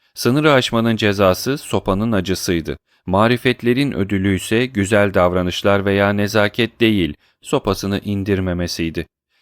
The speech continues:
Yani insanların eliyle ona verebilecekleri cennet hazları hakkında Beyaz Diş'in bir şey bildiği yoktu. Zaten insan hayvanların ellerinden de hoşlanmazdı hiç. Onlara şüpheyle yaklaşırdı.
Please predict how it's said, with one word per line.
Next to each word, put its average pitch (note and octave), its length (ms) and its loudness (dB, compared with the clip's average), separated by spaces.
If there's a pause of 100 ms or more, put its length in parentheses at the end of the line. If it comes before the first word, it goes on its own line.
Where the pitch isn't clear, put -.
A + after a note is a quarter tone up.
(140)
Yani B2+ 360 0
insanların C3+ 600 0
eliyle G#2 400 0
ona A#2 300 0
verebilecekleri G#2 920 -2
cennet A2 400 -2
hazları G2 440 0
hakkında G2+ 720 0 (300)
Beyaz B2 480 0
Diş'in G2 460 -4
bir C3+ 160 -2
şey A#2+ 400 0
bildiği G#2 440 -4
yoktu. F#2+ 420 0 (420)
Zaten B2 540 0
insan A#2 360 0
hayvanların A2 580 0
ellerinden A#2+ 640 -2
de C3+ 60 -2
hoşlanmazdı G2 840 -2
hiç. F2 280 -10 (320)
Onlara B2+ 360 2
şüpheyle B2 500 -2
yaklaşırdı. F2 760 -2